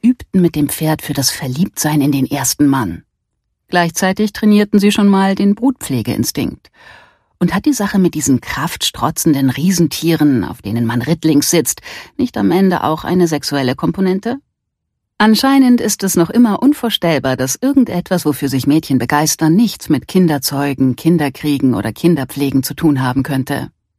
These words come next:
Als Argument für solche degradierenden Deutungen wird gelegentlich angeführt, die meisten Mädchen würden ihr Hobby an den Nagel hängen,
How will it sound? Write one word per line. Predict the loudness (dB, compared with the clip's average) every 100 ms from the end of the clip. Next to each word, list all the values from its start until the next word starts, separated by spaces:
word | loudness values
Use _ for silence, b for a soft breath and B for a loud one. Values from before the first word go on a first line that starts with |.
| _ _ b b b b b b
Als | -4 0
Argument | 2 2 4 4 2
für | -2
solche | -2 0 -2
degradierenden | -2 -2 -2 0 2 4 2 2
Deutungen | 0 2 2 4 2
wird | -2 -6
gelegentlich | 0 2 2 0 -2
angeführt, | 0 0 0 0 -2 -2 B B B B B 2
die |
meisten | 4 4 2 2
Mädchen | 2 2 2
würden | 4 2
ihr | 2 2
Hobby | 0 2
an | 2
den | 4
Nagel | 4 2 0
hängen, | 2 4 4